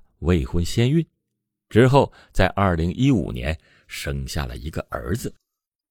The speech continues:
期间，莫俊贤还是死性不改，好吃懒做，生活费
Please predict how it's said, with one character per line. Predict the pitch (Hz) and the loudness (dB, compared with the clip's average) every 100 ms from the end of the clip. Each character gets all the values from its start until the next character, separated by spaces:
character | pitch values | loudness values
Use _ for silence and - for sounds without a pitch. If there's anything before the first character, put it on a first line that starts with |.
| _ _ _ _ | _ _ _ _
期 | - 143 | 4 4
间， | 151 156 147 _ _ | 6 2 2 _ _
莫 | 104 117 95 | 2 6 6
俊 | 98 87 | 4 0
贤 | - 71 95 - _ | 0 0 0 -2 _
还 | - - 80 107 139 | -8 0 2 4 2
是 | - 85 | 0 -2
死 | - 71 65 | -2 -6 -4
性 | 73 67 | -4 -2
不 | 69 | -4
改， | - - _ | -6 -14 _
好 | _ - 71 | _ -10 -8
吃 | 55 76 | -6 -8
懒 | 67 - | -8 0
做， | - - _ _ _ _ | 0 0 _ _ _ _
生 | - 98 104 | 0 2 4
活 | 95 | 4
费 | 127 | 4